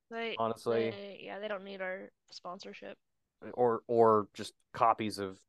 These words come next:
Speaker 2: anything. Like, we're not giving U two money. Anyway, w-,
Speaker 1: No.
Speaker 2: pointless. This, uh, this is being recorded, uh, before we found out our winners.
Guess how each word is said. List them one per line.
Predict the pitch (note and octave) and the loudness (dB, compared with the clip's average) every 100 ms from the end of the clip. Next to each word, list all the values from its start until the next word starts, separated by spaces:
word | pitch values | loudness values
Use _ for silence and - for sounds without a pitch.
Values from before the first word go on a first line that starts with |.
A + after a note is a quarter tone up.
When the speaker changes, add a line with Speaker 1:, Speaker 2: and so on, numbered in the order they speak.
| - G#2+ _ | -18 -18 _
Speaker 2:
anything. | A2 G#2 G#2 G2 F#2 G2 - | -2 -2 0 0 0 -4 -6
Like, | F#2+ F#2 - | -6 -6 0
we're | G#2 | 6
not | A#2 G#2+ | 6 8
giving | A2 G2+ G2 | 6 6 0
U | G2 | -2
two | F#2+ G#2 | 0 4
money. | F#2+ F2+ G#2 | 6 8 12
Anyway, | B3+ G#3 G3+ D#3 | 12 12 8 4
w-, | G#3+ G#3+ G3 | 0 0 0
Speaker 1:
No. | F3 F3+ F3 - | -2 -2 2 12
Speaker 2:
pointless. | A3 E3 - - - | 12 12 12 4 12
This, | C4+ C#4+ | 12 12
uh, | C4+ A#3+ G#3+ G3 F#3 E3 C#3 C3 C3+ | 12 12 12 12 12 12 12 6 6
this | G#3 A#3+ | 8 8
is | A3 | 12
being | G#3+ | 12
recorded, | D#3+ - E3+ E3+ B2 G#2+ G#2+ _ _ _ _ | 12 10 10 12 10 8 4 _ _ _ _
uh, | A#2 A#2+ A#2 | 10 12 12
before | G#2 B2 - E3 G#3+ F#3+ | 8 0 4 8 10 10
we | D#3+ | 6
found | - D3+ C3+ | 6 6 8
out | C3 B2+ | 6 6
our | A2 G#2+ | 2 2
winners. | G2+ A#2 A#2+ F2 F2+ - | 0 0 0 -2 -6 -6